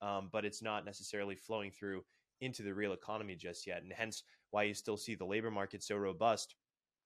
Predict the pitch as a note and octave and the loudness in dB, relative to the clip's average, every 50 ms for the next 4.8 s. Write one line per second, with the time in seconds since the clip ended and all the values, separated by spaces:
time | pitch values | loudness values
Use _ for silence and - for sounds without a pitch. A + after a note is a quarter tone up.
0 | _ _ - - - - E3 E3+ D3+ - C#3+ - F#3 F#3 D#3 C#3+ - - - D3 | _ _ -16 -10 -2 4 6 6 6 6 4 2 0 2 2 -2 0 4 4 4
1 | D3+ - - - G#2+ F#2 F#2 F#2+ - - - _ _ _ _ _ D3 E3 F3+ G3 | 4 2 -4 -4 -4 -4 -4 -6 -8 -14 -20 _ _ _ _ _ 6 6 8 6
2 | G3 - - C#3+ B2+ B2+ C3+ C#3 D3+ D3+ - - C#3+ D#3 E3+ D#3 A2+ G#2+ A2 F2 | 2 2 4 4 6 8 8 8 6 6 4 -2 0 0 2 2 2 2 2 2
3 | G#2 G#2+ A2 A#2 A#2+ A#2 - - A2 G#2+ - - A#2 A2+ G#2+ G#2 - A#2 A2+ A2+ | 0 0 0 0 0 0 -2 -2 -2 -2 -2 -2 -2 -2 -2 -4 -4 -4 -2 -2
4 | A#2 - A2 G2+ F2+ F#2+ - - G#2+ G#2 G2+ G2+ G#2+ G2 G2 | -2 -2 -2 -4 -4 -6 -4 0 0 0 0 0 -4 -4 -6